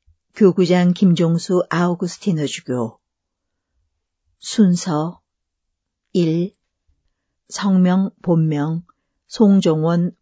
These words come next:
프란치스코 하비에르, 본당 원신흥동. 이, 최현민 요셉,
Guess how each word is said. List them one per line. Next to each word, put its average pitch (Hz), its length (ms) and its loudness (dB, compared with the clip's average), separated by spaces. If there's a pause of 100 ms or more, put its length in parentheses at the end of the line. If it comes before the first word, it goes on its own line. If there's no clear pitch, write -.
프란치스코 196 680 -4
하비에르, 131 720 -4 (580)
본당 170 560 0 (400)
원신흥동. 156 960 0 (1500)
이, 175 420 -4 (680)
최현민 190 760 2 (100)
요셉, 170 460 -4